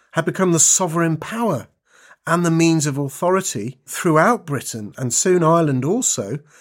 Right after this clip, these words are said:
and the way in which those places were governed. From sixteen forty-seven, the new model army elected its own agents. That year, its famous Putney debates established the principle that the English were a freeborn people,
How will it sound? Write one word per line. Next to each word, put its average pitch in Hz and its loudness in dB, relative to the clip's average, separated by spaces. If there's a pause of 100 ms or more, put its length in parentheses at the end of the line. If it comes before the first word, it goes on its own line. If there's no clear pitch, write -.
(160)
and 139 -6
the 139 -2
way 175 4
in 143 2
which 123 -6
those 139 -6
places 147 -4
were 135 -4
governed. 151 -6 (800)
From 143 0
sixteen 165 0
forty-seven, 147 -2 (320)
the 127 -4
new 151 4
model 151 0
army 160 2
elected 151 0
its 147 -6
own 156 -4
agents. 156 -6 (340)
That 156 -2
year, 151 4
its 123 -6
famous 143 0
Putney 135 -6
debates 131 -2 (340)
established 180 0
the 180 -2
principle 143 -4 (280)
that 135 -6
the 143 0
English 143 0
were 127 0
a 117 -2
freeborn 139 2
people, 151 -4